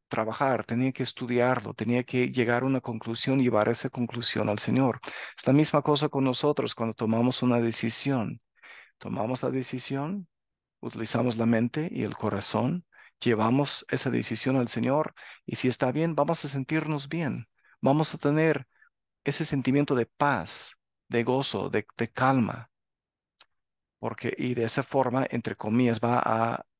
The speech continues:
arder nuestro pecho, o el pecho arderá dentro de nosotros, entre comillas. Ahora bien, si está mal, dice el Señor,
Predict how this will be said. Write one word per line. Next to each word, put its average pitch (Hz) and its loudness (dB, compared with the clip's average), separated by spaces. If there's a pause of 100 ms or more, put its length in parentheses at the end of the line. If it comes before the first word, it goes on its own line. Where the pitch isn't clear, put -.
(260)
arder 113 -2
nuestro 110 -10
pecho, 123 -4
o 104 0
el 98 -2
pecho 113 0
arderá 104 0 (240)
dentro 107 -2
de 101 -4
nosotros, - -2
entre 107 -2
comillas. 110 0 (840)
Ahora 107 2
bien, 113 2
si 117 2
está 107 0
mal, 139 2
dice 123 -6
el 120 -4
Señor, 123 0